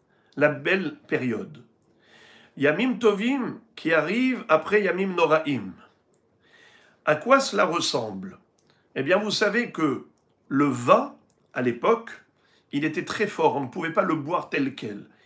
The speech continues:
Il fallait toujours le diluer, le couper à l'eau. On mettait de l'eau dans le vin, mettre du, de l'eau dans son vin, c'était pas juste un proverbe, c'était réellement une nécessité,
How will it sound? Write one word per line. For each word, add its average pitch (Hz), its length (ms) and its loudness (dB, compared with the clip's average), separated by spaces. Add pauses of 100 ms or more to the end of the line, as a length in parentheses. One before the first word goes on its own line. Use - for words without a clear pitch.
Il 139 100 -10
fallait 175 220 -2
toujours 196 280 -6
le 160 120 -2
diluer, 147 520 -6 (260)
le 143 140 -2
couper 185 440 -6
à 151 100 2
l'eau. 143 280 -2 (420)
On 151 100 -4
mettait 160 320 -2
de 160 180 -4
l'eau 185 320 0
dans 156 160 2
le 156 140 2
vin, 139 480 0 (400)
mettre 147 260 -2
du, 147 280 -6 (240)
de 135 120 -2
l'eau 208 220 4
dans - 160 2
son 160 240 -2
vin, 247 280 4 (400)
c'était 131 720 -2 (160)
pas 185 140 2
juste 160 280 -6
un 143 100 2
proverbe, 151 680 0 (260)
c'était 170 360 -4
réellement 196 360 2
une 226 100 0
nécessité, 151 800 -4